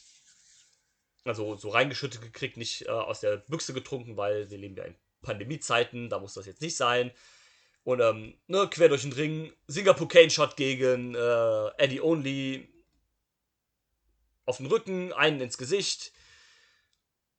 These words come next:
glaub noch einen in den Magen oder sowas, hat er ihn aus dem Ring verscheucht,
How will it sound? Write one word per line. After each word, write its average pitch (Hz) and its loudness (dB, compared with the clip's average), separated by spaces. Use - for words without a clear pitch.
glaub 143 4
noch 131 -4
einen 135 2
in 117 -6
den 127 -8
Magen 165 2
oder 156 2
sowas, 143 -2
hat 147 2
er 139 2
ihn 131 -2
aus 131 2
dem 131 -10
Ring 160 -4
verscheucht, 151 0